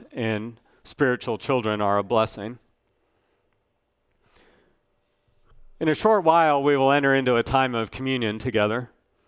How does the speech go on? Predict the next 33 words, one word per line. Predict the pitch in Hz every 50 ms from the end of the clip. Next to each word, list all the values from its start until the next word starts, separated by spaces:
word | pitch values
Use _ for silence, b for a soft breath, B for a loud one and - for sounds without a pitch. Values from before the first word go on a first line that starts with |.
| _ _ _ _ _ _ _ _ _ _ _ _ _
Before | - 143 - - 190 196 190
we | 175 160 143
do | 120 160 160 156
that, | 139 147 131 127 123
I | 127 127
want | 131 147 156
to | 151 143
remind | 131 131 131 127 135 143 143 143 135 120
you | 117 117 117 120 123
that | 113 117 117 113 113 117 120 - _ _ -
even | 165 147 156 156
though | 147 143 135 127
Psalm | - - 160 147 135 131
one | 131 127 135 131
twenty-seven | - - - 143 127 117 110 - - 147 143 131 127 123 117
is | 113 113 117 -
presented | - - 131 107 131 135 123 123 123 113
in | 123 120
the | 110 107
language | 107 123 123 127 127 117 120 117 113 90 95
of | 110 104 98 104
wisdom | 117 131 131 123 - - 131 123 120 117
and | 113 110 104 107 113 123 -
exhortation, | 147 131 - - 117 107 107 - - 127 127 120 - - 107 110 120 - b b b b b b b b b b b b b b b b b
it | b 147 139
is | 139 123
ultimately | 165 170 190 - - 151 151 143 135 127 120
a | 113 110
psalm | - - 143 139 135 123
of | 113 107 -
praise | - 143 127 120 117 107 95
and | 113 101 104
thanksgiving. | - 135 120 120 113 - - 120 104 101 113 123 143